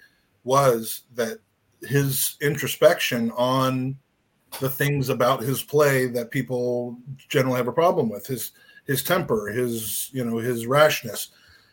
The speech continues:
It isn't something he's completely unaware of. And part of the thing that I haven't liked about him over the last couple of years has always been that he just had to clap back about things. It's the,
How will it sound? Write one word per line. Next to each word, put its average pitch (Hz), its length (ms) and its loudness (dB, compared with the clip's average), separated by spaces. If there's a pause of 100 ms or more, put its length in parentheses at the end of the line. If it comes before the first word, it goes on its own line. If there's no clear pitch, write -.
(140)
It 139 160 0
isn't 165 280 2
something 156 280 2
he's 143 280 -2
completely 143 440 0
unaware 135 460 4
of. 104 160 -2
And 117 140 -8
part 170 200 2
of 208 100 2
the 143 60 -2
thing 147 300 -2
that 127 140 0
I 127 140 0
haven't 123 320 -2
liked 180 260 0
about 113 320 -6
him 117 280 -8 (480)
over 127 220 -4
the 123 80 0
last 120 340 0
couple 131 220 0
of 127 60 -6
years 160 320 2
has 131 160 -4
always 139 320 0
been 131 440 0 (440)
that 131 120 0
he 120 200 -2
just 131 240 -4
had 147 160 0
to 143 80 -4
clap 143 480 0
back 127 280 0
about 113 320 -4
things. 110 380 -8
It's - 220 -6
the, 113 340 0